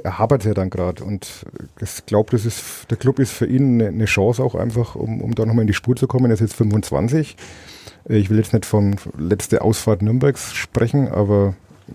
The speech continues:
ich glaub, jetzt ist er schon gefordert. Also wenn das auch nix wird, dann könnte es mit der weiteren Karriere schon schwierig werden. Also insofern ist es auch für ihn eine Chance und für den Club natürlich auch. Äh,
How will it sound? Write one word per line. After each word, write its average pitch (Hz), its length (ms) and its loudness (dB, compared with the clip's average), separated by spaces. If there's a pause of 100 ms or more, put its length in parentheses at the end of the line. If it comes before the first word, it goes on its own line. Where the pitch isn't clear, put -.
(220)
ich - 100 -14
glaub, 98 260 0
jetzt 107 200 -6
ist 113 100 0
er 120 60 4
schon 117 180 2
gefordert. 117 400 2
Also 95 200 0
wenn 98 100 0
das 95 160 0
auch - 240 -4
nix - 520 -4
wird, 131 520 0
dann 110 420 2
könnte - 280 -2
es - 40 -6
mit 107 140 -2
der 101 120 0
weiteren 98 280 0
Karriere 101 320 -2
schon 110 160 2
schwierig 123 320 -2
werden. 92 240 0 (280)
Also 95 120 2
insofern 101 280 2
ist 104 80 4
es 104 120 2
auch - 140 0
für - 120 -4
ihn 110 420 0
eine 110 140 -4
Chance 104 440 0
und 110 100 -6
für - 80 -2
den 117 80 -2
Club 120 160 0
natürlich 110 400 2
auch. 131 260 2 (840)
Äh, 101 260 2